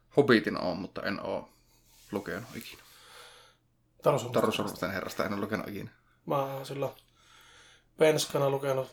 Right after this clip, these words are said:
Speaker 2: sen ihan kirja. Olihan se paksu. Se oli meidän porukalla aivan uskomattoman
Speaker 1: Joo.
Speaker 2: paksu kirja. Ja kaikki Harry Potteritkin on tullut luettua.
Speaker 1: <laughs> On mullakin.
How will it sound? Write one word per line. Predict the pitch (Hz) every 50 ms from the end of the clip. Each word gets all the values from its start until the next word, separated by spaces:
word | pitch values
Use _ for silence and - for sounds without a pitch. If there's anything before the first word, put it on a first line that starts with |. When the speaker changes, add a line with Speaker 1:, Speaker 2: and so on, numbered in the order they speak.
| - - -
Speaker 2:
sen | - 143 139 135
ihan | 139 131 131 135 139
kirja. | - 160 151 143 135 131 131
Olihan | 139 147 139 131
se | 123 131
paksu. | 123 - 143 - - - - - - 131 123 - -
Se | - -
oli | 135 135 127
meidän | 127 127 127
porukalla | 127 - - 135 131 127 123 127 127 131
aivan | 135 135 139 139
uskomattoman | 151 156 127 120 113 107 104 104 104 101
Speaker 1:
Joo. | 127 127
Speaker 2:
paksu | - 127 123 - - 139
kirja. | 139 139 135 135 127 - - _ _ _ _ _ _ _ - - _ _ _ _ _ -
Ja | 156
kaikki | 147 139 131 - -
Harry | 175 160 160 156 151
Potteritkin | 151 143 135 - - - 131 120 - - -
on | 135 127
tullut | 127 123 127 127
luettua. | 127 127 123 120 - - - - - - - -
Speaker 1:
<laughs> | 123 120 - -
On | 123 123
mullakin. | 117 113 104 110 107 107 104 107 -